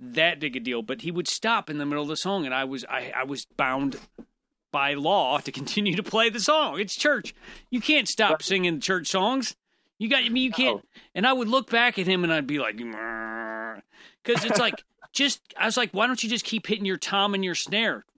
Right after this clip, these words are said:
Speaker 1: and hi-hat? Just skip out your," "No, no, dude, I can't play." And I was like, I always was like, "I will never work with a drummer who stops in the middle of songs."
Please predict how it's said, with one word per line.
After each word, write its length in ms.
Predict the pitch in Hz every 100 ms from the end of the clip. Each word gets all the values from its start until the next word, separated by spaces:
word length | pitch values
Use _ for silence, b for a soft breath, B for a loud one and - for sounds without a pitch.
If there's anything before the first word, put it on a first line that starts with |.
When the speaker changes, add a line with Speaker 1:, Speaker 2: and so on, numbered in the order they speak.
| _ -
Speaker 1:
and 80 | -
hi-hat? 440 | 208 190 180 - -
Just 280 | 202 - -
skip 240 | 233 208
out 180 | 214 196
your," 100 | 160
"No, 280 | 160 160 151
no, 200 | 143 139
dude, 160 | 139
I 40 | 135
can't 240 | 156 135
play." 140 | 143 135
And 80 |
I 140 | 123 131
was 100 | 127
like, 140 | 120 - b b b -
I 120 | 170
always 340 | 185 214 202 156
was 120 | 139
like, 240 | 143 135
"I 140 | 143 156
will 120 | 151
never 260 | 147 151 151
work 280 | 139 135 139
with 140 | 127
a 40 |
drummer 420 | 110 127 120 110 104
who 180 | 127
stops 420 | 113 139 120 - 131
in 60 |
the 40 | 117
middle 260 | 110 107
of 60 | 104
songs." 480 | 120 104 90 87